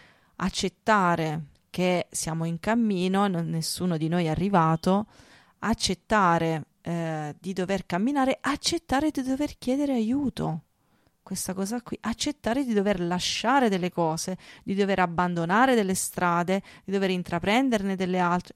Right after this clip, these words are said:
eh, non è proprio robetta. Ecco, noi scriviamo questo libro, eh, perché il sottotitolo è "Non chiedeteci perché lo sappiamo", cioè, <laughs> nel senso che,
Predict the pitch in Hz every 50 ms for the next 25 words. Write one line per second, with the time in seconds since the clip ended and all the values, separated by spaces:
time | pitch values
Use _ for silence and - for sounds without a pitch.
0 | _ _ - - - 170 - - _ _ _ _ _ - 214 240 - 359 480 587
1 | - - - - 190 170 180 180 180 175 170 160 175 170 165 160 - - - 156
2 | 156 - _ - - - - - - - - - - - - _ _ _ _ -
3 | - 180 - - - 180 196 269 320 - - - 214 226 226 180 165 175 - -
4 | - - 262 269 233 208 190 185 185 196 220 226 233 247 - - - 185 185 185
5 | 180 175 175 170 165 - - 208 214 - - 185 170 - - - 226 226 _ -
6 | - 262 226 - 202 196 - 202 202 208 208 190 185 180 185 196 - - _ -
7 | 180 185 196 208 233 226 - 262 240 196 185 185 - - 185 - - 202 - -
8 | 208 214 - - 185 175 170 170 165 - 170 - _ - - 165 151 160 170 170
9 | 170 170 160 _ _ - - 160 131 - 214 214 - - 185 190 - - - -
10 | - - - - _ - - - - - - - 254 269 254 254 277 285 285 269
11 | 214 - - 196 208 - - 220 208 208 - - - 208 - 202 185 180 165